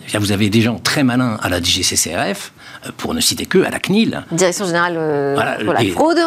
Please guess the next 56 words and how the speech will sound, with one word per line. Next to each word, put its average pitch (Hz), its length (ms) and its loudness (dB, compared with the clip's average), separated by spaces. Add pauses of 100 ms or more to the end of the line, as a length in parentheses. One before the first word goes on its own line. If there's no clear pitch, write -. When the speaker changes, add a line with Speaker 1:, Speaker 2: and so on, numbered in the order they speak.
(100)
Speaker 1:
de - 80 -6
la 85 80 0
répression - 300 -2
Speaker 2:
Ouais. 92 60 -2
Speaker 1:
des - 60 -6
fraudes. 196 260 2
Speaker 2:
Ouais. 277 220 -2
Speaker 1:
Et 113 60 2 (100)
vous 113 180 2
avez 120 160 2
aussi, 123 420 2
euh, 95 120 -2 (120)
les 92 140 2
douanes 180 480 2
qui 113 140 -2
va-, 92 100 0 (100)
qui - 80 -4
vont 95 80 0
regarder 92 380 -2
certaines 98 300 -2
choses. 190 340 2
Vous 85 100 -2
avez 78 160 -4
les 76 220 -2
impôts. 208 320 0 (220)
Donc, 127 100 2
en 147 60 2
fait, 185 100 -2
ces 156 180 2
algorithmes 156 440 0 (400)
sont 175 200 2
quand 185 120 2
même 185 220 2 (380)
audités, 175 520 2
disons, 139 260 4
d'une 135 140 6
manière 139 300 2
macro, 143 520 2
d'une 107 140 2
manière 127 240 4
un 123 80 4
petit 120 160 -2
peu 135 100 0
large. 110 400 0 (520)
Euh, 107 240 -2
ils 135 80 0
sont 139 140 2
pas 208 120 0
totalement 160 360 2
démunis. 113 340 4
Et 110 60 0
puis, 196 160 -2
ces 117 240 2
équipes 202 160 2
se - 140 -2
renforcent. - 640 0